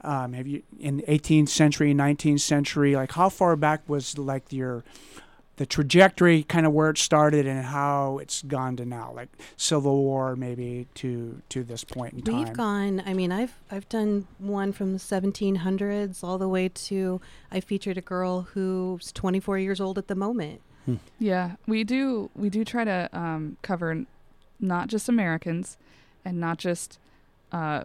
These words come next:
Speaker 4: ancient history or, like, something from a long time ago. We try to do the gamut. In fact, when we did a poll for our, our audience before we started the second season, we said,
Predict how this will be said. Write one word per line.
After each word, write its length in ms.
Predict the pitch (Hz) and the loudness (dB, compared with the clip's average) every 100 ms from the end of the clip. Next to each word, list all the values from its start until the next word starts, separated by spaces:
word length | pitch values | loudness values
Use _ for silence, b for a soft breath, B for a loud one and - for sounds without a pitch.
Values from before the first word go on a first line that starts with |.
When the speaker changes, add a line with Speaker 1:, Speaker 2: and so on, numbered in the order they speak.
| - | -6
Speaker 4:
ancient 380 | 185 175 170 156 | -4 -4 -4 -6
history 420 | 156 - 160 139 | -8 -6 -4 -4
or, 60 | 143 | -6
like, 200 | 151 160 | -8 -8
something 380 | 190 170 160 160 | -8 -6 -6 -6
from 200 | 170 160 | -6 -4
a 60 | |
long 220 | 156 147 151 | -2 -2 -4
time 220 | 160 147 | -6 -6
ago. 180 | 143 147 | -6 -8
We 100 | 156 | -8
try 200 | - 190 | -6 -4
to 100 | 170 | -4
do 380 | 170 156 151 - b b b - | -4 -4 -4 -6 b b b -6
the 80 | |
gamut. 400 | 180 175 165 160 | -4 -4 -2 -2
In 100 | - | -2
fact, 280 | 190 170 175 | -2 -2 -2
when 100 | 175 | -4
we 240 | 180 180 175 | -2 -4 -4
did 180 | 185 175 | -2 -2
a 40 | |
poll 460 | - - 226 202 185 | -4 -4 -2 -2 -2
for 160 | 175 | -2
our, 220 | 156 151 - - - | -2 -2 -6 -16 -8
our 300 | 170 156 151 - _ _ | -6 -6 -10 -16 _ _
audience 600 | 202 233 180 151 151 - b b b b b - | -2 -2 -2 -4 -6 -12 b b b b b -8
before 240 | 180 180 | -2 -2
we 100 | 175 | -2
started 320 | - 175 175 | -2 0 0
the 60 | 165 | 0
second 360 | - 165 147 | -2 -2 -4
season, 420 | - 226 202 170 165 | -2 -2 0 0 0
we 100 | 165 | -2
said, 380 | - 160 156 | -2 -2 -4